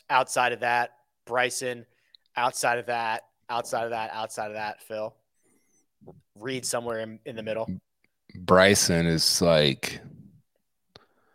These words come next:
Speaker 2: I don't, I don't know what's happened.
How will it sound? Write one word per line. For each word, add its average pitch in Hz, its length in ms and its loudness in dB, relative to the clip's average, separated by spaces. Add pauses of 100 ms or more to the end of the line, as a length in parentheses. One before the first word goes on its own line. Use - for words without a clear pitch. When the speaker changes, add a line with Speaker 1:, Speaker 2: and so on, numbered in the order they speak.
(400)
Speaker 2:
I 98 80 4
don't, 110 240 4 (640)
I 120 80 4
don't 143 160 6
know 98 100 6
what's 90 220 6
happened. 82 420 4